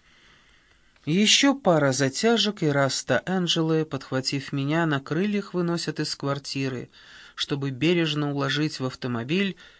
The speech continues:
и мчать на другой полюс сознания.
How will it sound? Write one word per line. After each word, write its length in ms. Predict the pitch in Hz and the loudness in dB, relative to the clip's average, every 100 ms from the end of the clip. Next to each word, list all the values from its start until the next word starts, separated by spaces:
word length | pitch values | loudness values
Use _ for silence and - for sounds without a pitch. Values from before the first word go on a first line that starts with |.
| _ | _
и 100 | 135 | -6
мчать 580 | 117 - 170 208 - - | -2 2 6 6 4 -2
на 160 | 139 | -2
другой 500 | 127 127 117 139 170 | -2 -6 -2 2 2
полюс 680 | 170 - 135 131 131 - - - _ | 0 -2 -2 -2 -2 -4 -6 -12 _
сознания. 920 | - - 127 123 123 110 104 98 92 | -6 -2 -2 -2 -4 -4 -6 -10 -14